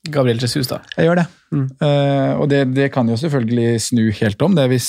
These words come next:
Speaker 2: eh, Brentford-Arsenal spilles i helga, og han,
Speaker 1: Mm.
Speaker 2: han scorer mål. For det er en ballsy avgjørelse å droppe Jesus, eh, fordi han er eid av så mange.
Speaker 1: Mm. Men så har man Martinelli også.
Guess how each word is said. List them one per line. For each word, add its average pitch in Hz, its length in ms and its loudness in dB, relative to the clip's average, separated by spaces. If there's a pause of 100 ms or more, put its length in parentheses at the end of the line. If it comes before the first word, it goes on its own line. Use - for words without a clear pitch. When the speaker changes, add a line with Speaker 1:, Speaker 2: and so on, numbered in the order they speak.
(160)
Speaker 2:
eh, 117 500 2
Brentford-Arsenal 107 1080 0
spilles 98 320 -2
i 95 80 0
helga, 101 260 0
og 104 140 0
han, 113 220 2
Speaker 1:
Mm. 92 40 -10 (460)
Speaker 2:
han 110 80 0
scorer 107 240 0
mål. 107 240 0
For - 160 -6
det 107 80 2
er 120 80 4
en 180 180 4
ballsy 117 400 0
avgjørelse 104 540 0
å 110 80 0
droppe 110 320 -2
Jesus, - 520 -2 (220)
eh, 120 600 0 (100)
fordi 120 240 -2
han 104 80 2
er 110 180 0 (140)
eid 104 160 2
av 107 80 2
så 117 80 0
mange. 113 260 4
Speaker 1:
Mm. 139 120 -4 (260)
Men 135 80 -4
så 123 80 -2
har 143 60 0
man 160 160 0
Martinelli 131 420 -2
også. 113 240 -4